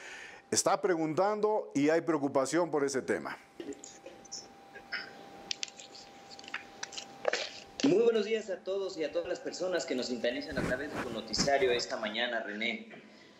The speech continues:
Speaker 2: Comentarte que una vez que se decretó el pasado martes veintiuno de abril la fase tres de la contingencia por covid diecinueve,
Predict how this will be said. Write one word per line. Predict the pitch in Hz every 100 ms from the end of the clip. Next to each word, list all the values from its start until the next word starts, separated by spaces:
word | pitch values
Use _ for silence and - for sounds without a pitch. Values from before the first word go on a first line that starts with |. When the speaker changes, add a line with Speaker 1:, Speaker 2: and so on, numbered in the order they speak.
| -
Speaker 2:
Comentarte | 135 139 139 170 180 196 -
que | 143 135 123 123 -
una | 160 185 170
vez | 165 185
que | 190
se | 147 127
decretó | 117 120 117 165 175
el | 143
pasado | 131 165 175
martes | 160 165 160 135
veintiuno | 123 131 156 135
de |
abril | 117 135 160
la | 127 -
fase | 143 143 143
tres | - 131 151 156 -
de | 123
la | 113 -
contingencia | 110 107 107 139 143 -
por | 117 104
covid | 135 135 139 110
diecinueve, | 104 107 110 143 117 117 -